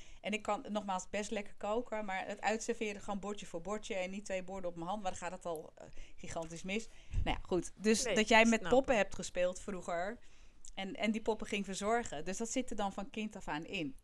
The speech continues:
Speaker 1: En nu, oh ja, ik, wat ik wilde zeggen, ik probeer heel vaak in mijn praktijk ook,
Speaker 2: Ja.
Speaker 1: als ik mensen spreek, eh, probeer ik ook heel erg als mensen, en dat doe ik soms ook zelfs in, eh, in sollicitatiegesprekken.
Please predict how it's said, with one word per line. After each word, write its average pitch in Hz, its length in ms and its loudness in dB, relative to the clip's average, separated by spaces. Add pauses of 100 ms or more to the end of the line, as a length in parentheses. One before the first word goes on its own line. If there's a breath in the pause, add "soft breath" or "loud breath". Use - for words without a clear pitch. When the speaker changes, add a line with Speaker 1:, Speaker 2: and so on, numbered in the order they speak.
(100)
Speaker 1:
En 180 260 -4
nu, 202 220 -2 (100)
oh 214 80 -2
ja, 135 260 -2
ik, - 240 -12
wat 196 200 -6
ik 196 80 -6
wilde 190 220 -2
zeggen, 214 320 -4
ik 190 60 -10
probeer 180 280 -2
heel 190 180 2
vaak - 340 0
in 170 120 -4
mijn 196 200 2
praktijk 156 520 -6
ook, 151 280 -6 (300 loud breath)
Speaker 2:
Ja. 160 200 -6
Speaker 1:
als 185 160 -8
ik - 80 -12
mensen 160 300 -2
spreek, 143 500 -2 (640 soft breath)
eh, 165 320 0
probeer 214 280 6
ik 254 100 2
ook 208 100 -2
heel 202 220 2
erg - 220 -6 (220)
als 190 160 -6
mensen, 196 440 -4
en 185 80 -4
dat 196 120 -2
doe 220 80 -2
ik 208 60 -6
soms 190 240 -4
ook 247 220 2
zelfs 180 340 0
in, 160 280 -6
eh, - 160 -10
in 156 80 -10
sollicitatiegesprekken. 196 1300 -6